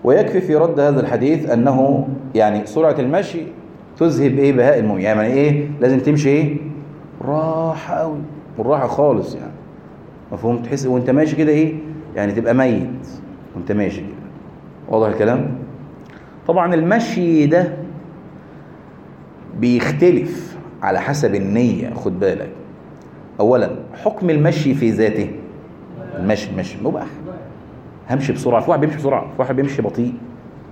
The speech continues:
صح الكلام؟ في واحد يمشي، آه، يعني، ها، بين ده وبين ده. الناس يتفاوتون.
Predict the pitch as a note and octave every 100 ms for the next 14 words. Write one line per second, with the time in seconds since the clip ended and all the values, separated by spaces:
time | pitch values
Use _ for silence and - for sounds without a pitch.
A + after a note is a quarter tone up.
0 | - - - A#2 A2 A2 - - - -
1 | - C#3 D3 D3+ D#3 C#3+ B2+ A#2 G2+ G#2
2 | C#2+ D2 F#2+ G2 E2 D#2 B2 B2 - -
3 | A2 B2 A#2+ B2 A2+ A2 G#2+ A2+ - -
4 | - - - - - - C#3+ A3 A#3+ A#3
5 | B3 A#3+ A#3+ C#4+ G#3